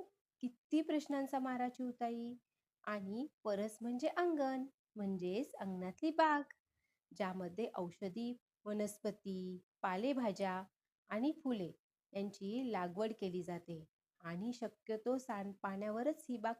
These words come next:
फुलवली जाते बरं का. यामुळे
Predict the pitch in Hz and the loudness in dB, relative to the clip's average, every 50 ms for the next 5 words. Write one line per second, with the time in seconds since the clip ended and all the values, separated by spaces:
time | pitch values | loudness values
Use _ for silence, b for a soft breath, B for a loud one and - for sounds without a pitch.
0 | - - 233 226 220 226 233 254 247 254 247 240 - 277 262 277 302 359 359 - | -4 -4 -2 -2 0 -2 -2 -2 -2 -2 -2 -2 -2 0 2 2 2 0 -2 -6
1 | 254 196 165 170 _ _ _ _ _ _ _ _ _ _ _ _ _ _ - 190 | -8 -10 -10 -12 _ _ _ _ _ _ _ _ _ _ _ _ _ _ -8 -4
2 | 202 196 185 185 190 202 202 196 180 175 180 226 | -4 -2 -2 -2 -2 -2 -2 -2 -2 -4 -4 -6